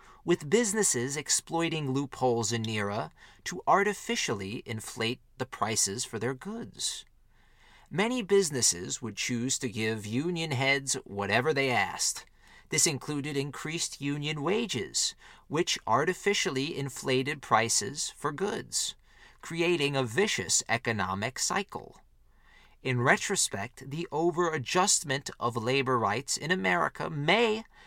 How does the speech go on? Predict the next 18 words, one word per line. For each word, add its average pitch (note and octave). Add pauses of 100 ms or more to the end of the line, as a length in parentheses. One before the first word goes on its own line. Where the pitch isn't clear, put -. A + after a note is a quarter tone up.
(120)
have C#3+
contributed F3+
to D#3+
the C3
length A#2+ (100)
of G2
the A#2+
Great G#2
Depression. F#2+ (880)
Leo A2+
Hannian E3+
asserts - (240)
it C3+
prolonged E3
the D3
Depression C3
seven C3+
years. F3